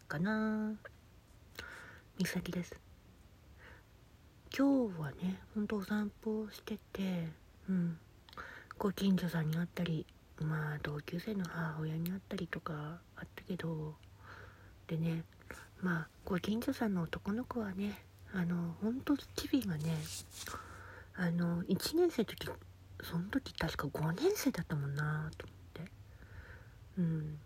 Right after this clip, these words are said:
で、ああ、もう大学生なんだなと思って、そうだよな。うちのチビが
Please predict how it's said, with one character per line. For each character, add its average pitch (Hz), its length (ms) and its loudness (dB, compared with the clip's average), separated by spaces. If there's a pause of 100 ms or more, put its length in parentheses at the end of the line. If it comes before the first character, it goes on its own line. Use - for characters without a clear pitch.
(560)
で、 220 440 -2 (1080)
あ 214 220 4
あ、 - 20 6
も 185 140 8
う 151 40 4
大 160 240 2
学 180 260 2
生 240 200 4
な 180 160 8
ん - 20 2
だ 151 140 0
な 151 400 2
と - 80 -2
思 160 80 -2
っ - 20 -2
て、 - 220 -6
そ - 180 -4
う 247 60 2
だ 254 80 2
よ 147 100 4
な。 143 140 0 (500)
う 165 100 0
ち - 140 4
の 170 80 10
チ 175 140 0
ビ 147 100 2
が 131 80 0